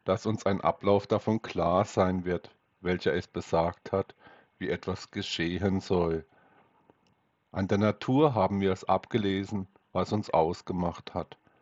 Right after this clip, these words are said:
Damit hat sie etwas Gutes für uns dargestellt und, und uns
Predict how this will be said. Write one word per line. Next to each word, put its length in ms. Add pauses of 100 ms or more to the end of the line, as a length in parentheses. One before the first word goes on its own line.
(1080)
Damit 360
hat 220
sie 180
etwas 400
Gutes 580
für 160
uns 240
dargestellt 680
und, 180 (320)
und 340
uns 300